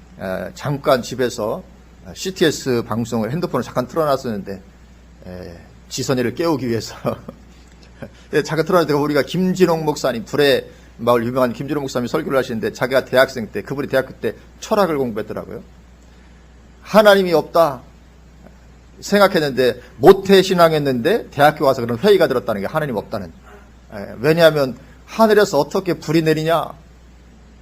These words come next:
어, 하늘에서 어떻게 불이 내리냐, 그 가능하지 않다. 이, 이거, 예, 오류다. 예, 그렇게 생각했다는 거죠. 그러나 하늘에서 불도 내리지 못한다면 하나님이 아니죠.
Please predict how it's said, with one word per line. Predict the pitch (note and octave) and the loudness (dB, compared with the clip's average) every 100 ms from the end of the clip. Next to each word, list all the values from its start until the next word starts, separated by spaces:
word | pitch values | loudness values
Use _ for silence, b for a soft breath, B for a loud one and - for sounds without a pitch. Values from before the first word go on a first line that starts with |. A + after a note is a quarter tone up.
| - | -20
어, | - B2+ - - | -16 -14 -14 -14
하늘에서 | - A3+ A3 F#3 | 0 2 4 0
어떻게 | F#3+ G#3 | 0 -2
불이 | - F#3 | 2 2
내리냐, | E3+ D3+ D3+ | 2 0 0
그 | G3 | 0
가능하지 | E3+ G#3 G3 E3 | 2 2 4 4
않다. | D3 - B2+ - - - - - | 2 0 -2 -4 -18 -20 -20 -18
이, | D#3 D3+ C3 | -14 -10 -8
이거, | B2+ C3+ B2 - - - - - - - - | -6 -4 -4 -6 -20 -20 -20 -20 -20 -20 -18
예, | G2+ G2 - - - - | -12 -12 -14 -20 -20 -18
오류다. | - D3 C#3+ B2 F#2+ - - - - - - | -6 -2 2 2 0 -6 -20 -20 -20 -20 -20
예, | - - - - | -20 -20 -20 -14
그렇게 | - D#3+ | -6 -2
생각했다는 | D#3 F3 E3 D#3+ D#3 A#2 | 0 0 -2 -2 -4 -4
거죠. | G2+ G#2 A#2 | -6 -6 -6
그러나 | - F#3 E3 D3+ B2+ B B | 0 2 4 4 2 B B
하늘에서 | - G3+ G3+ F#3 D3+ A2+ | 2 4 4 2 0 -2
불도 | C3+ D3+ D#3+ D#3 | 2 2 2 0
내리지 | C3+ C3 B2 | 2 0 0
못한다면 | A#2+ A#2 B2+ G#2+ G#2+ A#2 | -4 -4 -8 -8 -6 -6
하나님이 | F#3 F#3 E3 A#2+ | -4 -4 -4 -6
아니죠. | G2 G2 - | -6 -8 -14